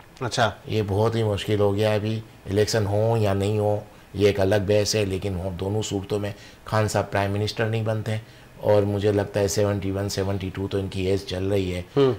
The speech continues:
Speaker 2: अगर पाँच सात साल निकल गए तो इनके पास कुछ नहीं। लेकिन
Speaker 1: नेट
Speaker 2: मैंने पहले भी कहा
Speaker 1: हम्म,
Speaker 2: था
Speaker 1: हम्म,
Speaker 2: कि
Speaker 1: हम्म।
Speaker 2: जितनी भी माज़ आ रही होगी, जितना भी aggressive मूड रहेगा खान साहब का,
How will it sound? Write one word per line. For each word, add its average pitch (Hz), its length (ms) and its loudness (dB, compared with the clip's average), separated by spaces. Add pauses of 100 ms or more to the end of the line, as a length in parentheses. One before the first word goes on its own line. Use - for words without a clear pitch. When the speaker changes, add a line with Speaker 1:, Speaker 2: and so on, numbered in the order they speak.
Speaker 2:
अगर 95 200 0
पाँच 104 300 0
सात 98 240 2
साल 101 240 0
निकल 98 260 0
गए 98 180 0
तो 95 80 -6
इनके 92 200 -4
पास 95 180 -4
कुछ 101 220 -4
नहीं। 117 120 -2
लेकिन 143 200 4
Speaker 1:
नेट 175 100 8
Speaker 2:
मैंने - 120 6
पहले 139 260 6
भी 143 100 2
कहा 120 120 2
Speaker 1:
हम्म, 120 120 6
Speaker 2:
था 127 220 2
Speaker 1:
हम्म, 143 200 2
Speaker 2:
कि 123 60 -4
Speaker 1:
हम्म। 139 100 4
Speaker 2:
जितनी 127 320 0
भी 135 120 4
माज़ 117 340 4
आ 113 120 4
रही 117 180 4
होगी, 107 420 0
जितना 113 400 -2
भी 110 220 -2
aggressive 107 480 0
मूड 104 460 -2
रहेगा 107 320 2
खान 95 220 -6
साहब 98 160 -12
का, 95 240 -12